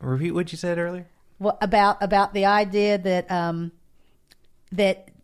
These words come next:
Speaker 2: that they're not asking, they're not
Speaker 1: Yeah.
Speaker 2: even wanting to talk about that.
Speaker 1: Yeah.
Speaker 2: Yeah. Well, and that they're not wanting to talk about that, and that he couldn't tell me what the amount was,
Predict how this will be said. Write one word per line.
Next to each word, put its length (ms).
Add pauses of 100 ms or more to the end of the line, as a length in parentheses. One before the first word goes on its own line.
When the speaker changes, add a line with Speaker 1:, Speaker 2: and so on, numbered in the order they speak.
(100)
Speaker 2:
that 280
they're 140
not 220
asking, 640
they're 100
not 200
Speaker 1:
Yeah. 60
Speaker 2:
even 140
wanting 200
to 60
talk 300
about 280
that. 460 (440)
Speaker 1:
Yeah. 160 (480)
Speaker 2:
Yeah. 180 (220)
Well, 220
and 120
that 120
they're 100
not 200
wanting 260
to 60
talk 300
about 320
that, 320 (300)
and 200
that 360 (720)
he 220
couldn't 360
tell 180
me 160
what 460
the 400
amount 440
was, 380